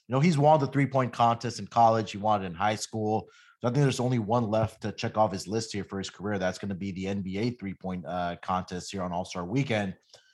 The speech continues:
He's shooting about close to forty-two percent from the three-point line this season. He ranks number nine in makes. And you touched on it, McKee, that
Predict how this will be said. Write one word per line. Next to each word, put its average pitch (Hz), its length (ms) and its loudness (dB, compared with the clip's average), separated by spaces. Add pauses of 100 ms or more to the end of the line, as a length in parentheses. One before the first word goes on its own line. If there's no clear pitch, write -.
He's 135 100 0
shooting 175 260 6
about 147 300 6
close 151 240 4
to 135 60 -2
forty-two 135 420 -2
percent 127 300 -2
from 120 100 -2
the 110 80 -2
three-point 120 480 -2
line 120 180 4
this 120 140 -2
season. 110 240 -4
He 107 60 -2
ranks 113 180 -2
number 110 160 -2
nine 110 240 2
in 92 140 -4
makes. 120 380 0 (340)
And 139 240 2
you 170 80 4
touched 151 260 2
on 135 140 4
it, 120 100 0
McKee, 120 380 -2
that 104 320 2